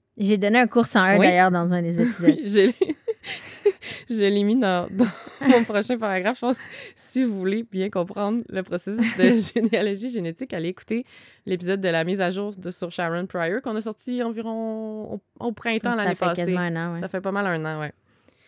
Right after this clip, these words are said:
Speaker 1: J'ai tout expliqué ça.
Speaker 2: Ouais. Donc, euh, le laboratoire de sciences judiciaires et de médecine légale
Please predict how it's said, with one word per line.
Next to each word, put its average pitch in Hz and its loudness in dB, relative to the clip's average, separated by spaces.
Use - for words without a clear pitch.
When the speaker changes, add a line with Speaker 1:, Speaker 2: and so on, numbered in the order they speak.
Speaker 1:
J'ai 185 -2
tout 180 -6
expliqué 175 -2
ça. 165 -8
Speaker 2:
Ouais. 196 -2
Donc, 185 -2
euh, 151 -4
le 165 4
laboratoire 185 0
de 165 -6
sciences 190 -4
judiciaires 170 -2
et 170 -6
de 156 -8
médecine 160 -8
légale 139 -6